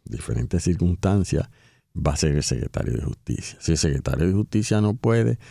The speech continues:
pues va a ser el secretario de Hacienda. El secretario de Hacienda no puede, por ahí sí, hasta llega hasta el secretario de Educación y otros miembros del gabinete.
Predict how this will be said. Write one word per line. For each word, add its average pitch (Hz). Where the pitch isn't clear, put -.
pues 73
va 71
a 73
ser 76
el 71
secretario -
de 53
Hacienda. -
El 82
secretario 76
de 101
Hacienda 110
no 104
puede, 117
por 95
ahí 131
sí, 143
hasta 90
llega 85
hasta -
el 78
secretario -
de 95
Educación 98
y 80
otros 87
miembros 76
del 67
gabinete. -